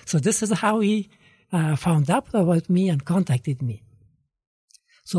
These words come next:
when I came here and started teaching, I had to change classes, I think at least three times and probably four times. Because although it was advertised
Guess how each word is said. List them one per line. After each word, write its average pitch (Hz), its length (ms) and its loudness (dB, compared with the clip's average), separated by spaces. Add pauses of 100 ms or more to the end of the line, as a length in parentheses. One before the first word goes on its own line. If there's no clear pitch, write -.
when 180 120 2
I 180 100 0 (160)
came 247 200 0
here 240 260 -4
and 196 80 0
started - 480 -4
teaching, 247 600 -2 (680)
I 175 140 2 (140)
had 226 120 0 (140)
to 226 120 -2 (140)
change 214 640 -2 (600)
classes, 220 960 -2 (1500)
I - 20 -6
think 277 360 -2
at 196 200 -6
least 262 300 -2
three 233 260 2
times 233 200 2
and 180 220 2
probably 208 260 0
four - 300 0
times. - 480 -14 (400)
Because 185 420 0 (220)
although 208 340 0
it 190 160 -2
was 180 200 0
advertised 175 640 -2